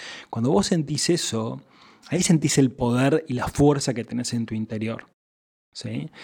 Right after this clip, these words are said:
Entonces, ahí es cuando te das cuenta que, que la inocencia, eh, no es un signo de debilidad, sino más bien que es un signo de fortaleza, ¿sí? Entonces, una mente inocente no proyecta miedo.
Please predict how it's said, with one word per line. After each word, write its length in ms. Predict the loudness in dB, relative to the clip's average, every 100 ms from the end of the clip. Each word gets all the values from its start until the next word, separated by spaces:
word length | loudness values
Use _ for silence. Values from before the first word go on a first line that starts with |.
| -20
Entonces, 400 | -8 0 2 2 0
ahí 160 | 2
es 60 | 4
cuando 200 | 4 2
te 80 | 0
das 120 | -4
cuenta 460 | 0 0 0 -4 -6 -14 -20 _ _
que, 680 | -4 -2 -2 -4 -6 -8 -12 _ _
que 60 | -2
la 100 | 2
inocencia, 760 | 2 2 2 2 2 0 -2 -6 _ _ _ _ -20 -18 -8
eh, 160 | -4 2
no 300 | 6 8 8
es 180 | 4
un 100 | 0
signo 580 | -2 0 2 2 2 0
de 360 | 0 -2 -4 -8
debilidad, 1000 | -10 -2 0 2 2 0 0 -2 -4 -8 _ -20 -20 _
sino 260 | -2 2 4
más 160 | 4
bien 220 | 6 4
que 80 | 2
es 100 | 0
un 80 | -2
signo 300 | 2 2 4
de 80 | 2
fortaleza, 920 | 0 -2 -2 -2 0 0 -2 -10 -14 _ _ _ _ _
¿sí? 140 | -10 -8
Entonces, 400 | -2 -2 -2 -2
una 200 | 2 4
mente 260 | 4 4 2
inocente 540 | 0 2 2 2 2
no 260 | 2 0 2
proyecta 540 | 0 2 0 -2 -6
miedo. 420 | -4 -2 -6 -10